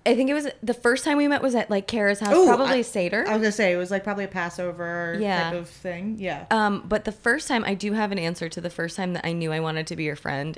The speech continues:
Speaker 1: and we went to that, do you remember when we went to the roller derby?
Speaker 2: Oh, yeah. I, this is the first time we did really, really hang out, though. And then you proceeded to not tell me this story for, like, seven years.
Speaker 1: Many,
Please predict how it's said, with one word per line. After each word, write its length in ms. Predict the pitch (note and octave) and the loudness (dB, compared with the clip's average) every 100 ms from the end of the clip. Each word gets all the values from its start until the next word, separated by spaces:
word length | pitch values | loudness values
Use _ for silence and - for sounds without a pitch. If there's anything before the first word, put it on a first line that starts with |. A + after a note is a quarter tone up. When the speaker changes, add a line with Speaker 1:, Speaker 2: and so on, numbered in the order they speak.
| - | -6
Speaker 1:
and 120 | D#3+ | -4
we 100 | D#3+ | -2
went 160 | D#3+ - | -4 -4
to 80 | F3+ | -4
that, 220 | E3 C#3 - | -4 -4 -6
do 60 | |
you 40 | F#3+ | -4
remember 140 | G#3 | 0
when 80 | B3 | 2
we 40 | |
went 100 | A3+ | 2
to 60 | G#3+ | 0
the 80 | E3+ | 0
roller 220 | D#3 D#3+ | 2 0
derby? 360 | F3 E3+ F#3+ G3 - - - A#3 | 0 -2 -4 -4 -12 -20 -6 4
Speaker 2:
Oh, 140 | C4 | 6
yeah. 360 | C#4+ G#4+ A4 F#3+ - - G#4 | 8 8 6 4 -2 -10 -4
I, 280 | - G#4 A4+ A#3 B3 | 2 2 2 -6 -6
this 240 | A3+ F4 F#4+ | -2 0 0
is 100 | F4 | 0
the 100 | A4 | 0
first 180 | F#4+ F#4+ | 0 0
time 120 | D#4+ | 0
we 120 | C4 | 0
did 220 | A3 A#3 | 2 0
really, 260 | G3+ G3+ G3 | 2 0 0
really 280 | F#3 F3+ F3+ | 0 0 -2
hang 220 | F3+ D#3+ | -4 -6
out, 200 | D3+ D3+ | -6 -4
though. 280 | D#3+ D3 C#3 - - - | -2 -2 -4 -14 -14 -2
And 160 | A3 | 2
then 100 | B3 | 2
you 260 | B3 C4+ B3+ | 2 0 0
proceeded 360 | A#3+ D4+ E4+ C#4+ | -2 -4 -4 -2
to 80 | C#4 | 0
not 240 | A3 G#3 | 0 0
tell 140 | - A3 | -2 -2
me 120 | G3+ | 0
this 180 | F#3 F#3 | -2 -4
story 340 | - G3 F3+ | -4 0 0
for, 140 | E3+ F3+ | -2 -2
like, 200 | D#3 D#3 | -2 -2
seven 400 | - E3 F3 E3 | -2 -2 -2 -6
years. 280 | D#3+ E3 E3+ | -4 -4 2
Speaker 1:
Many, 540 | G#3+ A3+ A3 F3+ C#3 | 6 6 6 4 2